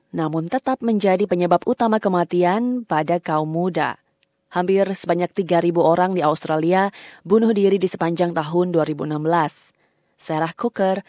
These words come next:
dari Badan Amal Kesehatan Mental Nasional, Sane Australia, mengatakan angka tersebut masihlah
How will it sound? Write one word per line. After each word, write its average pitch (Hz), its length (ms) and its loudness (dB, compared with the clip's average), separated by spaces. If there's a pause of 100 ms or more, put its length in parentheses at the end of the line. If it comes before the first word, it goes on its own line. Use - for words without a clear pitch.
(180)
dari 185 240 2
Badan 175 480 2
Amal 160 320 -2
Kesehatan 190 480 -4
Mental 156 240 -2
Nasional, 160 800 -2
Sane 165 400 -4
Australia, 156 720 -4 (320)
mengatakan 156 480 -4 (400)
angka 165 240 0
tersebut 240 480 0
masihlah 208 560 -2